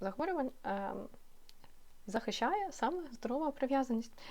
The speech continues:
І це можуть бути романтичні стосунки, але це можуть бути також здорові стосунки в сім'ї.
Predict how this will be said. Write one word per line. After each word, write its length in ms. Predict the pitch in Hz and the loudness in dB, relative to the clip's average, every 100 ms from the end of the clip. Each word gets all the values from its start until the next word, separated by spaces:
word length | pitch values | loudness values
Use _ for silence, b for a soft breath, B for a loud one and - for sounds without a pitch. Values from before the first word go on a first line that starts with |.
| B B | B B
І 60 | |
це 120 | 226 262 | 4 10
можуть 300 | 269 254 220 | 10 10 6
бути 280 | 247 240 - | 8 8 6
романтичні 580 | 208 196 185 - - | 2 0 0 -4 -4
стосунки, 520 | 294 - 349 381 381 494 - - B B B B | -2 0 0 2 2 0 -2 -14 B B B B
але 200 | 208 302 | 6 6
це 140 | 302 | 6
можуть 280 | 254 269 233 | 6 6 4
бути 240 | 208 285 | 2 4
також 340 | 269 247 240 208 | 4 4 2 -2
здорові 320 | - 226 247 | 0 0 0
стосунки 440 | - 233 240 233 | -4 -2 0 2
в 60 | 185 | 0
сім'ї. 520 | - 190 196 185 180 | -2 0 0 0 -4